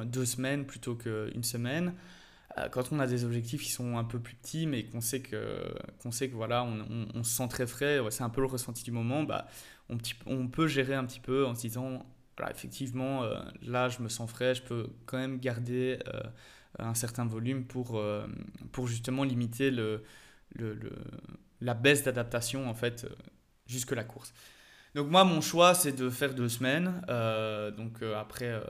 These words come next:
le Astrel, faire une semaine vraiment où je décharge à cinquante pour cent. Donc je vais essayer de faire une semaine entre, entre soixante et septante kilomètres. On,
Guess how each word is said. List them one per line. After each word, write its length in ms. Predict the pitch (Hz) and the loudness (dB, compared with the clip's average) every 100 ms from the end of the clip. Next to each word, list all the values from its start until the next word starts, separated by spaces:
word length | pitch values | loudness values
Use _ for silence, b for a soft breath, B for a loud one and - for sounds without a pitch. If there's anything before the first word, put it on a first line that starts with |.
| - | -6
le 160 | 113 | -6
Astrel, 540 | 107 - - 127 123 113 | -6 -6 -4 -2 -2 -6
faire 300 | - 117 - - | -8 -8 -8 -6
une 80 | |
semaine 360 | 120 - 123 123 | -6 -2 -2 -2
vraiment 440 | 120 120 123 127 | -2 -2 0 0
où 100 | 107 | -2
je 80 | 107 | -4
décharge 420 | - 110 - 120 | -4 -2 0 0
à 40 | 117 | 0
cinquante 340 | 113 117 113 | -2 -4 -6
pour 140 | - - | -8 -8
cent. 240 | 127 135 | -6 -4
Donc 100 | 113 | -6
je 80 | 117 | -8
vais 80 | 110 | -8
essayer 220 | - 117 | -6 -6
de 60 | - | -4
faire 100 | 117 | -4
une 80 | |
semaine 300 | 113 113 120 | -4 -2 -2
entre, 280 | 113 113 113 113 B B B B B B B B - | -4 -4 -6 -6 B B B B B B B B -4
entre 360 | 139 - 135 | -2 2 2
soixante 500 | 135 147 135 147 143 | 2 2 2 2 0
et 20 | |
septante 320 | 131 127 131 120 | -2 -2 -4 -6
kilomètres. 560 | - 131 151 180 - | -2 2 4 2 0
On, 300 | 123 117 123 | -2 -2 -4